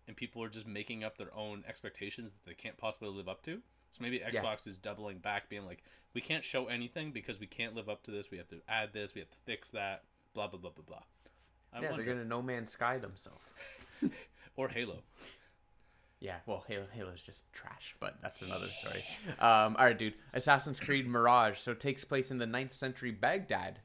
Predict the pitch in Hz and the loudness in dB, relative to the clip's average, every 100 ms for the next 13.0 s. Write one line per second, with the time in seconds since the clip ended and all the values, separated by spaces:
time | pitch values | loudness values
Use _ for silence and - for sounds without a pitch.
0 | - 151 151 165 160 - 117 135 135 131 | -8 -4 -2 -2 -6 -4 2 4 2 0
1 | 117 123 - - 151 160 113 - 107 110 | -4 -4 -6 -4 0 2 2 0 -4 -2
2 | 110 101 101 95 - 101 - 104 113 107 | 0 0 -2 -4 -6 -6 -4 -2 -2 -2
3 | 110 104 - 107 98 - 98 92 101 110 | -6 -16 -12 -8 -8 -8 -6 -4 -4 -6
4 | - - - - - - - - - - | -6 -16 -18 -16 -16 -20 -20 -20 -20 -16
5 | - 147 156 160 160 - - - 139 107 | -10 -4 -4 -4 -10 -16 -14 -4 -2 -2
6 | - 135 139 135 135 131 143 - 110 120 | -2 0 2 2 0 -6 -8 -14 -8 -8
7 | 101 123 113 113 - 117 110 110 110 - | -4 -2 -2 -4 -10 -6 -4 -4 -8 -18
8 | - - 98 113 110 120 117 104 98 92 | -18 -16 -2 0 2 0 -2 -4 -4 -4
9 | - 139 127 87 90 92 107 117 135 120 | -4 -8 -10 -12 -12 -10 -8 0 0 2
10 | 135 120 - 113 - 110 101 92 90 85 | -2 -2 -6 -10 -4 -4 -4 -10 -10 -12
11 | 80 82 - - _ _ 98 101 95 95 | -16 -20 -20 -20 _ _ -4 -2 -2 -4
12 | 104 123 135 113 107 107 107 95 92 | -4 -6 -6 -10 -8 -6 -6 -6 -10